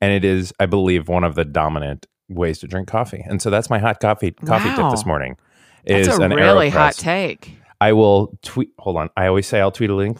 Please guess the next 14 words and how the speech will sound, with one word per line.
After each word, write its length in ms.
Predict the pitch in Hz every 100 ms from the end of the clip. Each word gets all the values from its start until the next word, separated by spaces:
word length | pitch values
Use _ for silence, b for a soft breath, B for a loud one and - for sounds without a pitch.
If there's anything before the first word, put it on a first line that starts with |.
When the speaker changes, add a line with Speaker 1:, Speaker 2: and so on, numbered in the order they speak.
| -
Speaker 1:
then 200 | 92 87
I 80 |
forget 480 | 82 87 - 98 87
because 260 | - 85 82
the 100 | 90
second 340 | - 110 95
I'm 80 | 92
done 80 | 92
with 100 | 90
the 60 | 90
show, 220 | 90 78
I 40 |
start 260 | 73 82 -
work. 240 | 85 78